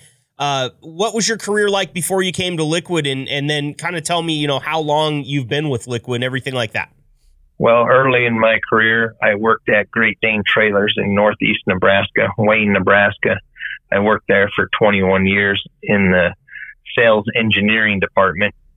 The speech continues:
Speaker 2: So I would, uh, help with different options that you could buy on these refrigerated trailers. I worked there, and then I came down to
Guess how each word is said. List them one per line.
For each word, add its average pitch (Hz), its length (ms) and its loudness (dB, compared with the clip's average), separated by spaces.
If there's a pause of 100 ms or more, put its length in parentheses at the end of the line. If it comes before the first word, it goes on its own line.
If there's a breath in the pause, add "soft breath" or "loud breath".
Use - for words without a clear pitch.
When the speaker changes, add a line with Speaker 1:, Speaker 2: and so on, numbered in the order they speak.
(160)
Speaker 2:
So 101 240 2
I 98 260 4
would, 95 340 0
uh, 95 300 4 (500 loud breath)
help 113 320 2
with 101 240 2 (460)
different 113 380 -2
options 101 480 0
that 98 220 0
you 98 100 0
could 87 200 -4
buy 95 440 4
on 92 440 2
these 95 240 -2
refrigerated 95 760 0
trailers. 101 500 2 (640 loud breath)
I 101 120 2
worked 107 280 2
there, 107 400 6 (100)
and 101 140 -2
then 98 160 2
I 98 160 2
came 101 220 -2
down 104 460 4
to 98 320 2